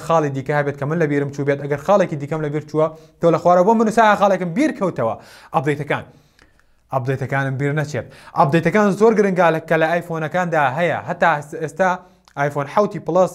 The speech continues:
ئایفۆن حەوتەکان کە چەندە کۆنن، هەتا لەم ماوەی پێشووە ئایفۆن شەش ئەپدەیتی بۆ هات، وتیان ئەوەستێت. یعنی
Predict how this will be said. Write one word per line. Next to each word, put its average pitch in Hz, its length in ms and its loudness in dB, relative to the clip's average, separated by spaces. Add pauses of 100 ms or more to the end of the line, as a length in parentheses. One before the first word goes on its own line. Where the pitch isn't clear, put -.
ئایفۆن 135 320 -8
حەوتەکان 143 440 -6
کە 151 80 -6 (140)
چەندە 185 280 -2 (120)
کۆنن، 180 300 2 (360)
هەتا 185 260 2
لەم 180 160 2
ماوەی 165 240 -2
پێشووە 165 360 0
ئایفۆن 139 300 -4 (100)
شەش 165 180 0 (320)
ئەپدەیتی 147 360 -2
بۆ 135 140 2
هات، 127 120 0
وتیان 135 380 -6
ئەوەستێت. 170 560 0 (840)
یعنی 175 160 -4